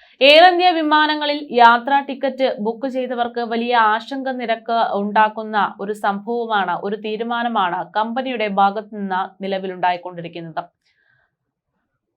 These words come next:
പല വിമാന സർവീസുകളും സാങ്കേതിക തകരാർ മൂലം, ആ, മാറ്റിവെക്കുന്നു, നിർത്തലാക്കുന്നു, റദ്ദാക്കുന്നു. ഇപ്പോഴിതാ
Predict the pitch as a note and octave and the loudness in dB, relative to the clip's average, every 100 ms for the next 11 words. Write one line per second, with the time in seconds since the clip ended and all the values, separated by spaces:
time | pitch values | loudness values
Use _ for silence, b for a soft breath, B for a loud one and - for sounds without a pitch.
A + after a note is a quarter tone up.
0 | _ C4 C#4+ F4+ F#4 - B3+ C#4 D4 D#4 | _ 10 10 8 4 -4 -4 4 4 4
1 | D#4 D4 C#4+ D4 D4 C4+ C4+ D4+ C#4+ B3+ | 2 0 0 -6 -2 0 0 -4 2 4
2 | B3+ C#4 D4 D4 D4 C#4 A#3+ A#3+ B3 B3 | 4 0 -4 -4 0 2 2 2 0 -2
3 | B3 A#3 A3+ A#3 G#3+ G#3 G3+ G3+ G#3 G#3 | -6 -4 -4 -2 0 2 2 2 2 2
4 | G#3 A#3 A3+ A3 G#3+ A3 - G#3 G#3 G3 | -2 -6 -6 -6 -8 -10 -8 -4 -4 -2
5 | A#3+ A#3 G#3 G#3+ G3+ G3+ - F#3+ F#3 F3 | -2 0 -2 -4 -8 -8 -6 -6 -6 -6
6 | E3 E3+ F3 F3 E3+ - F#3+ A3+ A3+ G#3 | -6 -6 -8 -16 -16 -16 -10 -6 0 0
7 | G3 | 0